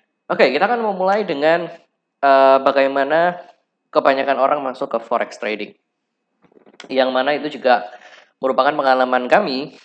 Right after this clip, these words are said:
saat kami masuk ke forex trading. <clears throat> Oke, pada awalnya, eh, kami mengira bahwa forex trading adalah, eh, peluang yang luar biasa karena peluangnya di sana dua puluh empat jam. Oke, dan kemudian,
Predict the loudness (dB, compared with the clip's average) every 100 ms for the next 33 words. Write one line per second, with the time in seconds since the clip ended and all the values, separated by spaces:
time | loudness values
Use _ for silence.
0 | _ 0 0 2 -2 -2 -4 -6 -6 0
1 | 2 2 -2 -4 -4 -4 -12 _ _ -10
2 | -10 -12 -6 -6 -2 4 6 6 4 4
3 | -2 -2 -12 _ _ _ _ _ _ 2
4 | 2 2 -2 -4 -6 -6 -4 -2 0 0
5 | -2 -2 -4 -2 -4 -2 -2 -4 -2 0
6 | 2 2 0 -4 -20 _ _ _ -4 -2
7 | -2 -6 -4 -2 2 2 2 0 0 0
8 | -2 0 2 2 2 2 0 -4 -16 _
9 | _ _ _ _ 2 4 4 0 -2 -2
10 | -2 -2 -4 -4 -2 -2 -4 -6 -16 _
11 | _ _ _ -12 -6 -6 -6 -6 -4 -2
12 | -6 -2 0 0 -4